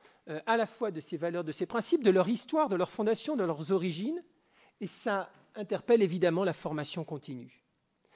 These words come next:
Alors, une formation continue qui,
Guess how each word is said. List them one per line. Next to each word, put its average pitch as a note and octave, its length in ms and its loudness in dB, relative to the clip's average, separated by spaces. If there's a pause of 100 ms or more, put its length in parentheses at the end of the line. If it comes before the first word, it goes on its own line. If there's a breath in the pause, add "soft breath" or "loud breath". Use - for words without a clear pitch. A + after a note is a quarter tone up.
(380 loud breath)
Alors, C3+ 220 0
une F3 120 0
formation F#3+ 480 4
continue B3 580 2 (100)
qui, G#3+ 440 0